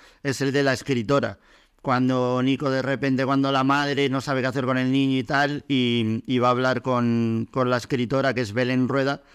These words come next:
y Belén Rueda básicamente está ahí para dar como una pinceladita y aparece dos minutos. Y básicamente él hace mucho esto, en plan de sus películas, eh, tanto el personaje de la escritora, que lo hace Belén Rueda, como de la policía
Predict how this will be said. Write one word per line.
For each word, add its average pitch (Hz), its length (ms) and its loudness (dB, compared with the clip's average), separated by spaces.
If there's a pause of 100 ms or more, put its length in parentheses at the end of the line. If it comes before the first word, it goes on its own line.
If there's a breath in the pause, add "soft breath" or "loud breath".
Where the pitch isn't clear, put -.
(200 soft breath)
y 147 80 0
Belén 113 260 2
Rueda 127 240 2
básicamente 120 600 -2
está 120 220 -4
ahí 120 200 0
para 117 260 -2
dar 113 200 -2
como 107 180 -2
una 110 220 -4
pinceladita 123 920 -2
y 117 160 2
aparece 113 460 -2
dos 117 160 -2
minutos. 120 520 0 (680)
Y 151 120 2
básicamente 156 800 2
él 170 140 2
hace 180 240 0
mucho 170 400 0
esto, 156 240 -2
en 131 80 -8
plan 127 240 0
de 123 140 0
sus 135 220 -6
películas, 156 840 0 (400 soft breath)
eh, 143 160 4
tanto 131 300 0
el 131 160 -2
personaje 139 760 0
de 151 140 2
la 147 140 0
escritora, 135 520 0
que 123 60 -2
lo 127 80 0
hace 139 160 -2
Belén 143 260 2
Rueda, 123 320 0
como 123 320 -2
de 123 160 0
la 120 280 -2
policía 139 800 0